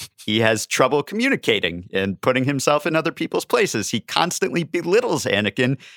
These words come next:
He scolds him about not losing his lightsaber, even though he lost multiple lightsabers himself.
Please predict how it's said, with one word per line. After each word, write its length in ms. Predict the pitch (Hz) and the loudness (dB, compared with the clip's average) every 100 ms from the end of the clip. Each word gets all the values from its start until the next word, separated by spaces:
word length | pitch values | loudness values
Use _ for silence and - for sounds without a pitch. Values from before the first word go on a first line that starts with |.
| _ | _
He 140 | - 123 | -4 -2
scolds 500 | - - 127 131 - | 0 2 4 2 0
him 260 | 170 175 - | 0 0 0
about 380 | 113 120 110 101 | 0 2 0 0
not 240 | 110 - | 0 0
losing 280 | 120 123 131 | -4 -2 0
his 200 | 123 87 | 0 0
lightsaber, 600 | 92 - 127 139 170 180 | 0 0 -2 0 -2 -2
even 280 | 113 117 104 | -2 0 2
though 180 | 98 95 | 2 2
he 240 | - 113 | 0 -2
lost 420 | 123 98 104 - 101 | 2 2 0 -4 -2
multiple 420 | 120 - - 104 | -2 -2 -4 -2
lightsabers 540 | 110 - 110 98 - | -2 -2 -2 0 -2
himself. 540 | 107 - 190 156 - | -4 2 4 4 -2